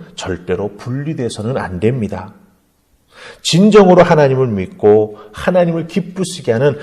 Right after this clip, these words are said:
하나님의 자녀, 성도가 되기를 원한다면 어떻게 해야 됩니까? 내가 말씀을 통해서 은혜 받은 바대로, 하나님 앞에 기도하며 약속한 바대로 순종하며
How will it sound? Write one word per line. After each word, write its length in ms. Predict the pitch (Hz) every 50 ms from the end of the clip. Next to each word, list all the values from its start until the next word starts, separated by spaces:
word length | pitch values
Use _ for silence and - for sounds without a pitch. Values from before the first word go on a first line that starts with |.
| - - -
하나님의 540 | - - - 180 208 202 190 190 180 180 175
자녀, 560 | 175 117 107 101 107 123 151 175 170 - - - -
성도가 520 | - - - 202 214 208 190 175 165 160
되기를 320 | - 123 107 98 107 107 107
원한다면 760 | 101 90 95 92 101 98 90 85 87 87 92 98 95 - - -
어떻게 320 | 95 - - - - 98
해야 60 | 85
됩니까? 680 | 82 87 80 80 78 - - 110 123 160 175 170 - - _ _ _ _ _ _ _
내가 240 | - 110 101 98 101
말씀을 500 | 95 95 90 92 90 - 113 110 107 104
통해서 320 | - 110 107 110 104 -
은혜 260 | 117 127 156 160 165 -
받은 340 | 143 120 117 123 120 120
바대로, 540 | 110 117 113 - 107 95 85 90 90 87 - - _ - - - - -
하나님 360 | - - - 180 180 170 160
앞에 100 | 160 170
기도하며 500 | 165 - - 175 156 170 160 160 165 147
약속한 640 | 143 127 - - - 175 160 - - - 151 147 131
바대로 840 | 135 131 120 - 98 95 92 110 123 123 117 113 110 - - - - _ _ _ _
순종하며 920 | - - - - 202 190 185 185 185 160 135 101 92 104 107 131 165 175